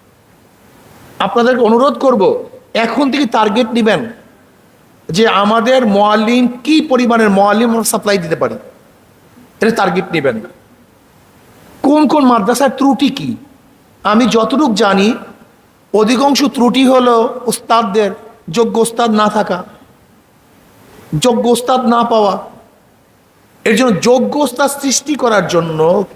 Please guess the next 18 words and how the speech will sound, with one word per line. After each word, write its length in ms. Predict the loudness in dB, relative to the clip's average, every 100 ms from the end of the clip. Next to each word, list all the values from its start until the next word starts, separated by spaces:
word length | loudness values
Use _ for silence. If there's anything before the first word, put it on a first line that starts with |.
| -6
কি 140 | 0 0
কি 160 | 2
প্রয়োজন, 480 | 0 0 0 2 0
সেই 160 | 0 0
পদক্ষেপ 340 | 0 0 0
গ্রহণ 220 | 0 2 2
করতে 220 | 0 -2
হবে। 260 | -2 -2 -6 -10 -20 -20 _ _ _ _ _ _ _ _ -20 -20 -20 -20 -20 -20 -20 -20 -20 -20 -20 -20 -20 -20 -6
আর 140 | -2
একটা 200 | -2 0
কথা 140 | 0 2
মনে 160 | 2
রাখতে 260 | 2 0 0
হবে, 220 | 0 2
আমাদের 340 | 2 2 2 2
অনেক 360 | 4 2 0
মাদ্রাসা 480 | -2 0 -2 0 0
বাংলাদেশ, 580 | 0 0 0 -2 -8